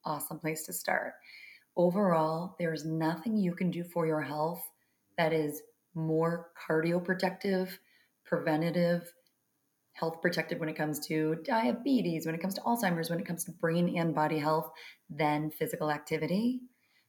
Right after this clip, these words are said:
but doing it in the right amount and recovering, right? So if your short-term challenge can get you off that couch and lose that ten pounds so that you'll want to stay doing something, great.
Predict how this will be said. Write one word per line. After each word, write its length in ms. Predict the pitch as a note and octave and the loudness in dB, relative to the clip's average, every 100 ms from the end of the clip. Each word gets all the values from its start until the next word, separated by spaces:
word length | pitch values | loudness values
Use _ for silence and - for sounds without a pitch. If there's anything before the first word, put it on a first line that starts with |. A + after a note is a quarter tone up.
| _ | _
but 220 | E3 E3 | -2 0
doing 300 | E3+ E3 D#3 | 0 2 4
it 140 | D#3 D#3 - _ | 2 0 -8 _
in 240 | G3 G3 | 4 6
the 80 | F3+ | 6
right 220 | D#3+ D#3 | 4 2
amount 340 | D#3 D3+ D3+ D3+ - | 2 2 0 -2 -4
and 200 | D#3 D3+ | -2 0
recovering, 640 | D3 D3 D3+ - - - - | -2 -2 -4 -4 -8 -10 -12
right? 400 | - E3 D#3+ E3+ | -2 0 0 -2
So 220 | - E3 D#3 | -2 0 2
if 100 | D#3 - | 0 -2
your 140 | F3+ | -4
short-term 540 | F3 F3+ F3 - F#3 | -2 0 -2 0 0
challenge 500 | F3 E3+ E3 E3+ F3 - - - - - | 2 0 2 0 0 -4 -14 -20 -18 -4
can 180 | F3+ D#3 | 0 4
get 240 | E3 E3+ | 4 4
you 160 | F3+ E3+ | 4 4
off 260 | E3+ D#3+ | 2 0
that 160 | F#3 - | -2 -2
couch 340 | E3 E3 F3 | 2 2 0
and 280 | F3 D#3+ D#3 | 0 0 0
lose 160 | E3+ E3+ | 0 2
that 240 | E3+ - | 2 0
ten 240 | - F3+ F3 | 0 2 4
pounds 420 | E3+ E3 E3 E3 - - - | 4 4 2 -2 -10 -20 -10
so 140 | - | -4
that 120 | D#3+ | -2
you'll 240 | - D3+ C#3+ | -2 -6 -6
want 320 | D#3+ D#3 - | -2 -2 -2
to 100 | E3+ | -6
stay 560 | - - D#3+ D3+ D#3+ - | -6 -2 0 0 -2 -6
doing 280 | - D#3+ D3+ | -4 -2 -2
something, 580 | D3 D#3+ D#3 G3+ G3 F3 | -2 -4 -4 2 2 2
great. 480 | - D3+ D3+ G3 C4 | -2 -2 0 0 -2